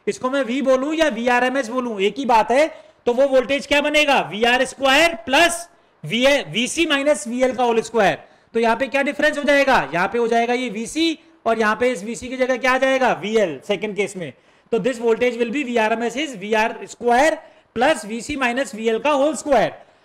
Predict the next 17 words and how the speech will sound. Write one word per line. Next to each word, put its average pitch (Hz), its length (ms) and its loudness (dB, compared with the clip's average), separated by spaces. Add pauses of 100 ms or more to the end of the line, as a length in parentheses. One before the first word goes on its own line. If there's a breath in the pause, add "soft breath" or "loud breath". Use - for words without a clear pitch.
(120 soft breath)
अब 247 200 0
वीआर 233 360 2
तो 285 140 -2
वो 262 120 -2
का 277 120 0
वही 294 160 0
रहेगा, 285 320 2
आईआरएमएस 254 520 0
into 262 240 -4
R, 247 240 6 (180)
तो 226 80 -2
आईआरएमएस 226 500 0
into 240 260 -2
R 220 160 0
का 247 60 0
होल 233 200 2
square 220 340 0